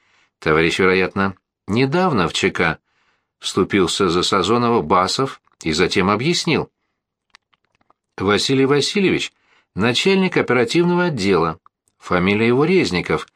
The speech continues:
Карты находятся у него в кабинете. В несгораемом сейфе, под замком. Но Василий Васильевич на работу ещё не приходил". "Где его кабинет?" — обратился чекист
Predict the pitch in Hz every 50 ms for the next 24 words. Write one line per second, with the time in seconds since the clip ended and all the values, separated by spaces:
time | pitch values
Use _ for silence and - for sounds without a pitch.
0 | _ _ _ _ _ _ _ - - 87 90 101 110 - - 92 80 78 78 -
1 | - 85 82 87 87 - - - 92 90 95 95 101 120 120 - - - 135 131
2 | 165 180 185 190 175 - - - 80 71 - _ _ _ _ _ _ _ _ _
3 | _ _ _ _ _ _ _ _ _ _ _ - 92 92 98 107 110 104 98 107
4 | 107 113 131 156 165 180 180 180 - - - 143 135 127 120 - - 131 120 -
5 | _ _ _ _ - - 165 151 143 180 180 156 - - 92 85 80 76 - _
6 | _ _ _ _ _ _ _ _ _ _ _ - 85 90 95 98 98 107 101 -
7 | - 110 107 107 117 120 117 - 180 175 165 113 - - - 101 101 107 104 120
8 | 120 117 131 117 - - 135 131 135 131 - 151 135 - 170 170 165 180 185 170
9 | - _ _ _ _ _ _ _ _ _ _ _ _ _ - - 78 85 76 80
10 | 82 80 78 80 76 - 85 78 80 85 80 85 95 120 131 - - _ _ _
11 | _ _ _ _ _ _ _ - 85 82 85 95 90 - 107 92 - - 92 -
12 | - 104 - - 151 147 - -